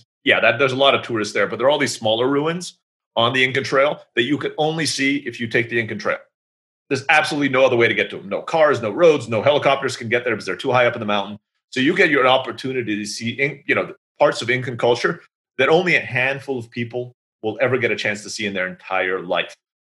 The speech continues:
Um, and the most amazing part of the trail for me was it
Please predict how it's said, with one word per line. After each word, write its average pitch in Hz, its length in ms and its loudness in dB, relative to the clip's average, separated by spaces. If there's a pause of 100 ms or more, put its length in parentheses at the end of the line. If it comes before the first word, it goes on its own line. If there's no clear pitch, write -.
(120)
Um, 98 480 2 (320)
and 135 200 -4 (500)
the 131 80 2
most 151 200 0
amazing 147 460 0
part 135 200 6
of 117 80 -2
the 117 60 2
trail 127 320 2
for 117 120 -8
me 117 140 0
was 113 200 -2
it 120 80 0